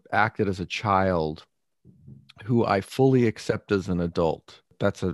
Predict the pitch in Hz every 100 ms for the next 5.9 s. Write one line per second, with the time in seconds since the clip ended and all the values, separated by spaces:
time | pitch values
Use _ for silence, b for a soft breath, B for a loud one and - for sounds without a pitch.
0 | - 104 127 110 - 127 110 98 92 90
1 | 85 - 87 82 - 80 - 107 - 87
2 | 90 87 - 82 - 98 85 78 - 78
3 | - 85 92 90 92 82 78 80 80 -
4 | 92 80 - - 104 95 90 82 92 80
5 | 80 - 90 78 76 - - -